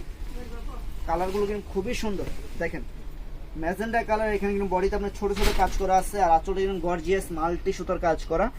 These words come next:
আর পাড়টা দেখেন, পাড়টা কিন্তু খুবই সুন্দর, এখানে পাড়টা কিন্তু মাল্টি সুতো দিয়ে কাজ করা হয়েছে। তো এই শাড়িটা আমাদের শপে আসলে পেয়ে যাবেন only ছয় হাজার টাকা।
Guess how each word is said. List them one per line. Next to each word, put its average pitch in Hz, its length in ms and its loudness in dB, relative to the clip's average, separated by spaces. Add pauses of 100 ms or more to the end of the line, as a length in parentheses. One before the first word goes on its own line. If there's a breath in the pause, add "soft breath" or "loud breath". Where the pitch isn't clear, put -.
(220 loud breath)
আর 147 220 0
পাড়টা - 280 8
দেখেন, 190 380 0
পাড়টা 170 300 2
কিন্তু 185 340 0
খুবই 175 300 0
সুন্দর, 180 480 2 (280)
এখানে 170 280 0
পাড়টা 175 240 0
কিন্তু 190 140 0
মাল্টি 180 420 2
সুতো 180 220 -4
দিয়ে 185 160 2
কাজ - 260 2
করা 170 160 4
হয়েছে। 165 340 0 (300 loud breath)
তো - 120 -4
এই 185 120 2
শাড়িটা 220 320 2
আমাদের 214 280 0
শপে 214 300 -2
আসলে 202 300 -2
পেয়ে 202 120 0
যাবেন 196 180 -2 (120)
only 208 440 -2 (920)
ছয় 208 260 2
হাজার 208 280 4
টাকা। 143 280 -2